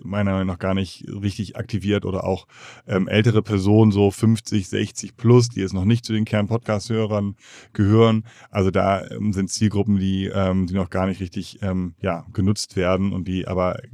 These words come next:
eigentlich keine Barrieren haben, um Podcast nutzen zu können, weil Podcast ist ja nicht schwierig zu nutzen. Da muss man keine Filter oder irgendwie sowas wie bei Snapchat und Instagram oder so drüber legen, sondern man kann einfach, wie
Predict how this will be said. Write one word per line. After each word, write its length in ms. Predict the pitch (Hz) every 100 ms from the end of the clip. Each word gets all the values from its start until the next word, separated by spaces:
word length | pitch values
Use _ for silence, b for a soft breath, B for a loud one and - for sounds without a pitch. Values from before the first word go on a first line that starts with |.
| -
eigentlich 220 | 101 92
keine 180 | - 98
Barrieren 440 | 87 90 95 92 87
haben, 280 | 90 92 - B B
um 140 | - 98
Podcast 360 | 98 - 87
nutzen 280 | 95 - 101
zu 120 | -
können, 300 | - 104 104
weil 100 | 98
Podcast 320 | 85 95 98 90
ist 100 | 92
ja 60 |
nicht 160 | 92 87
schwierig 580 | - 101 131 117 90 -
zu 100 | 85
nutzen. 260 | 80 -
Da 80 | 90
muss 160 | 95 -
man 120 | 95
keine 280 | 92 92 87
Filter 480 | - 113 104 87 87
oder 240 | 87 85
irgendwie 220 | 92 95
sowas 320 | 90 92 87
wie 80 | 92
bei 120 | 87
Snapchat 420 | 87 101 - 92 85
und 120 | 82
Instagram 380 | 98 101 90 90
oder 160 | 87
so 260 | 82 90 90
drüber 260 | 90 92 87
legen, 360 | 90 95 117 B B B B
sondern 220 | - 92
man 60 | 90
kann 200 | - 92
einfach, 380 | - 95 95 87
wie 240 | 98 95